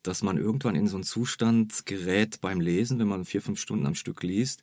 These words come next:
dass man da in so einen Trance-Zustand fast kommt. Ich glaube, dass das auch ganz gut ist, also dass man in so einem Flow ist, wo man einfach nur noch liest und liest und weiter liest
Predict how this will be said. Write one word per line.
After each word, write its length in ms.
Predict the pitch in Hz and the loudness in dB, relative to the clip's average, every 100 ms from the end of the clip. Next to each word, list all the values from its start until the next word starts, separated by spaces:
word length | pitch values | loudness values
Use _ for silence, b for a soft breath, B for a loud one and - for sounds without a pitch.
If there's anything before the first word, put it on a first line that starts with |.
| b | b
dass 220 | - 87 - | -8 -4 2
man 160 | 107 | 2
da 100 | 104 | 2
in 120 | - | -2
so 100 | 107 | -4
einen 160 | 104 92 | -4 -6
Trance-Zustand 920 | - 113 120 - - - 80 - 73 | -2 0 0 -2 -4 -8 -6 -4 -4
fast 320 | - 71 - | -4 -8 -8
kommt. 460 | - 71 71 - - | -8 -8 -8 -10 -10
Ich 120 | 76 | -4
glaube, 180 | 104 113 | 0 0
dass 120 | 104 | 0
das 120 | 98 | -4
auch 100 | 78 | -6
ganz 220 | 71 98 - | -6 -6 -2
gut 220 | 110 98 | -2 -2
ist, 140 | 82 | -2
also 120 | 78 | -4
dass 160 | 85 85 | -4 -4
man 100 | 90 | -2
in 120 | 82 | -2
so 60 | 90 | -4
einem 80 | 82 | -2
Flow 340 | - 107 117 | 2 4 4
ist, 160 | 98 101 | 2 0
wo 60 | |
man 140 | 98 90 | -2 0
einfach 280 | 104 110 | 0 0
nur 100 | 101 | -2
noch 80 | 87 | -2
liest 340 | 87 117 123 - | 0 -2 -2 -4
und 140 | 87 | -4
liest 280 | 95 107 - | 0 -2 -2
und 100 | 82 | -4
weiter 260 | 92 95 | -2 -4
liest 280 | 90 107 - | -2 -2 -4